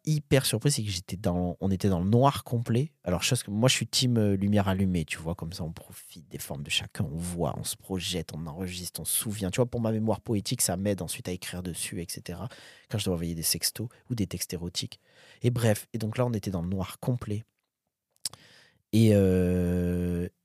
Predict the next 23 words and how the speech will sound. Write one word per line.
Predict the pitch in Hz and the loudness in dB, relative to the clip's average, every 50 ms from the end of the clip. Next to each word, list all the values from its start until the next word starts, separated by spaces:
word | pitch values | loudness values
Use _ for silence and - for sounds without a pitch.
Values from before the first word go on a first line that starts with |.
| _ _ _ _ _ - | _ _ _ _ _ -2
et, | 104 98 95 95 92 | 0 2 4 4 4
euh, | 90 90 87 87 87 87 - - | 4 4 2 2 0 -2 -2 0
et | 98 98 90 | 0 2 2
en | 87 87 | 2 0
fait, | 85 - - 180 - - - | 0 0 0 0 0 2 0
euh, | 107 95 92 92 90 90 90 87 85 85 85 85 85 85 85 87 98 - _ _ _ _ _ _ _ _ _ _ _ _ _ _ _ _ _ - - | 2 2 4 2 2 2 0 0 0 0 -2 -2 -2 -2 -4 -4 -6 -8 _ _ _ _ _ _ _ _ _ _ _ _ _ _ _ _ _ -2 0
et | 92 92 | 2 2
en | 85 - | 2 2
fait, | - 185 - - - | 0 0 0 0 0
euh, | 90 | 2
ouais, | 90 113 165 190 | 4 4 4 4
non, | 165 170 185 | 2 2 2
c'était, | 180 - - - - - 95 90 - - 175 170 170 170 175 85 | 2 0 0 -2 -2 0 2 2 2 2 2 0 0 -2 -2 -2
c'était, | - - - 98 - - 92 - - | -2 -2 -4 -4 -2 -4 -4 0 4
eh, | 143 156 | 4 4
c'était | 170 - - - - - 95 | 4 4 0 -2 -2 -2 -2
une | 98 85 98 104 98 | 0 0 0 0 2
vraie | 104 120 147 175 185 - | 4 4 4 4 4 2
expérience. | 156 - - - 151 151 151 147 | -4 -2 2 2 4 4 4 2
C'est-à-dire | - 123 - 113 107 117 127 160 165 - | 0 0 2 2 2 4 4 2 2 4
que | - 117 | 2 2
j'ai | 110 - 101 98 | 4 4 2 0
pris | - - - - - 156 165 - - | 0 -2 -2 0 2 2 2 0 -4